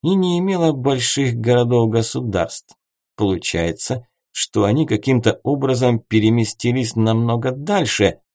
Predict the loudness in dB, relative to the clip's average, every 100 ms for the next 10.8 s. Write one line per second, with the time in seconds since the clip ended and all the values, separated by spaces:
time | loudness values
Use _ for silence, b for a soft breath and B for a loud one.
0 | _ _ _ -12 -4 -4 -4 -8 -6 -6
1 | -6 -2 2 2 0 -6 -8 _ _ _
2 | _ _ _ _ -10 -6 0 0 -2 -6
3 | 0 0 0 2 2 2 0 0 2 2
4 | 4 4 6 6 4 2 -2 0 2 2
5 | 2 0 -2 -6 -4 -6 -4 -4 -2 -2
6 | 0 0 0 0 0 -2 -4 -4 -6 -4
7 | -2 -2 b b _ -4 0 2 2 4
8 | 4 4 0 0 4 4 4 -2 -2 -2
9 | -4 -6 -6 -2 0 2 0 -2 -2 -2
10 | -2 -6 -4 -6 -6 -6 -6 -10